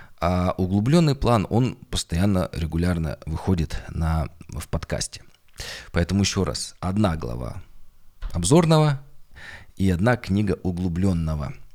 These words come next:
Это, я назвал его так, план креста. В следующем выпуске, э, мы поговорим, как правильно и эффективно читать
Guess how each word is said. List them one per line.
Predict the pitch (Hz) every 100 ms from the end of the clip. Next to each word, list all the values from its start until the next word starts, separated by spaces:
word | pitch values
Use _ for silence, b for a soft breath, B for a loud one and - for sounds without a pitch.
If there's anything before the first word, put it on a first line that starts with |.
| - - - B B B B B B
Это, | - 139 139 117 - -
я | 90 92
назвал | 87 101 117
его | 107
так, | 98 87 - -
план | - 95 104 101 95 -
креста. | 90 87 - - - - - - - B B
В | -
следующем | 165 165 151 131
выпуске, | 131 135 117 - 101 90 - -
э, | 76 87 85 82
мы | 95 117
поговорим, | 95 98 101 104 87 -
как | - 117 -
правильно | 110 110 101 95
и | 92 98 95
эффективно | - - - 101 85
читать | - - 87 65 -